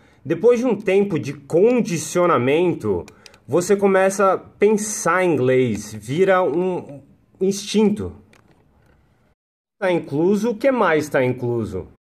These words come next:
Ó, guys, você também vai ganhar esse pacote Lion, que é cinco aulas V I P comigo. Cobro dos meus clientes particulares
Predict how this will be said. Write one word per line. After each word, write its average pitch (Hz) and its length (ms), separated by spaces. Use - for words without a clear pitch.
Ó, 120 80
guys, 95 480
você 131 380
também 160 260
vai 151 220
ganhar 131 600
esse 123 220
pacote 131 600
Lion, 101 640
que - 160
é 120 140
cinco 185 500
aulas 156 540
V 127 380
I 170 180
P 131 500
comigo. 110 720
Cobro 160 260
dos 160 160
meus 156 200
clientes 135 340
particulares 123 1000